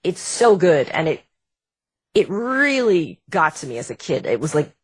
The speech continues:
all I could think about was this puzzle in this book. If, I don't know if you've ever read it. It's an amazingly good book.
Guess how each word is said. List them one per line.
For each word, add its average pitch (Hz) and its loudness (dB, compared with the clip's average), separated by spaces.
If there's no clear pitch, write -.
all 240 2
I 240 4
could - -6
think 202 0
about 139 0
was 131 -6
this 185 2
puzzle 170 2
in 147 0
this 135 -6
book. 147 0
If, - -4
I - 2
don't 165 0
know 156 0
if 156 -4
you've 151 -6
ever 143 -4
read 131 2
it. 107 -4
It's 135 -6
an 175 -2
amazingly 160 -2
good 123 -6
book. - -6